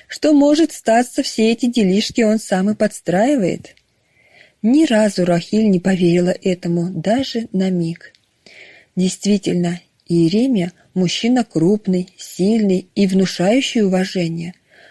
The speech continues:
Но в глубине души она знала, что он такой же человек добрый и кроткий, никогда никому не причинил зла.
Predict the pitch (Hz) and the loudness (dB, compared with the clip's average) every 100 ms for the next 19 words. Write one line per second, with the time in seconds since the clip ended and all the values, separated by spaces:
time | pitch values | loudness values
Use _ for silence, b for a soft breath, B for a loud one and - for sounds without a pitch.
0 | b 190 277 349 - 214 185 180 220 214 | b 0 2 2 2 0 2 2 2 0
1 | 185 - 208 - 175 175 175 185 185 185 | -2 -2 -2 -2 -2 -2 -4 -4 -4 -4
2 | 175 175 - - - 170 165 - 160 - | -6 -10 -16 -12 -4 -4 -4 -6 -6 -2
3 | 277 277 220 - 185 180 185 190 - - | -2 -2 -8 -8 -6 -4 -2 -4 -6 -18
4 | - 151 156 208 214 180 170 _ _ _ | -12 -8 -6 -6 -6 -8 -8 _ _ _
5 | 247 247 180 180 190 - - 180 B B | -4 -2 0 0 -2 -6 -10 -10 B B
6 | B - 330 339 302 277 262 247 180 180 | B 0 0 2 2 2 2 2 2 2
7 | 175 196 214 180 175 170 - 175 190 185 | 0 2 2 0 0 -2 0 0 0 -2
8 | 180 170 165 | -2 -4 -6